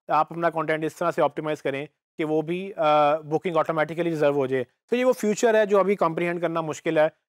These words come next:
शायद आपको मजाक भी लगे ये बात, या आप मुझ पे हंस भी रहे होंगे, लेकिन ये वो प्रेडिक्शंस हैं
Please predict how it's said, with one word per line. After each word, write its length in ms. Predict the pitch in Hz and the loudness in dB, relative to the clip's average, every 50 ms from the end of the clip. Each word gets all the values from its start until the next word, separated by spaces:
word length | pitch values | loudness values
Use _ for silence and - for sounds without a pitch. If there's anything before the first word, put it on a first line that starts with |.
| _ | _
शायद 260 | - - 190 185 175 175 | -4 0 0 2 4 4
आपको 220 | 165 156 151 175 | 2 2 0 -2
मजाक 360 | 170 156 147 147 151 147 147 | -2 0 0 2 2 2 2
भी 140 | 143 165 180 | 0 -2 -2
लगे 240 | 160 156 147 151 151 | -2 0 0 0 -2
ये 100 | 156 151 | -2 0
बात, 320 | 147 147 139 143 139 - _ _ _ _ | 0 2 2 0 0 -2 _ _ _ _
या 140 | 147 151 147 | 0 0 0
आप 80 | 151 156 | 0 0
मुझ 160 | 151 151 135 | -4 -6 -4
पे 100 | 156 147 | -2 0
हंस 180 | 143 143 135 | 0 0 0
भी 100 | - 170 | 0 -2
रहे 100 | 156 156 | -2 -2
होंगे, 300 | 143 139 135 139 139 151 - _ _ _ _ _ - | -2 -2 -2 -2 -2 -4 -4 _ _ _ _ _ -4
लेकिन 360 | 160 156 - 190 185 185 185 - _ _ _ _ _ - | -4 -2 0 0 -2 -2 -4 -10 _ _ _ _ _ -2
ये 160 | 156 175 180 | 0 2 2
वो 220 | 180 180 185 190 | 4 4 4 2
प्रेडिक्शंस 720 | 180 - _ _ 175 160 160 165 - - - 202 190 165 | 2 0 _ _ -2 0 0 -2 -2 -2 -2 -2 -2 -4
हैं 440 | 160 143 170 180 190 170 143 147 151 | -4 -4 -2 -2 -2 -2 -4 -6 -8